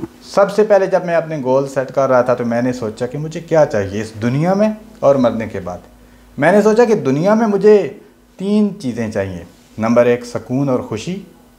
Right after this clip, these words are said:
नंबर दो दौलत यानी कि पैसा, और नंबर तीन अच्छी सेहत।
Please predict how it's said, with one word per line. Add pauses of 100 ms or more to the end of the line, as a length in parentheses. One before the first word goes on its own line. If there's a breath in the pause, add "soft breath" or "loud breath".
(420)
नंबर
दो
दौलत (240)
यानी
कि
पैसा, (300 loud breath)
और
नंबर
तीन (200)
अच्छी
सेहत।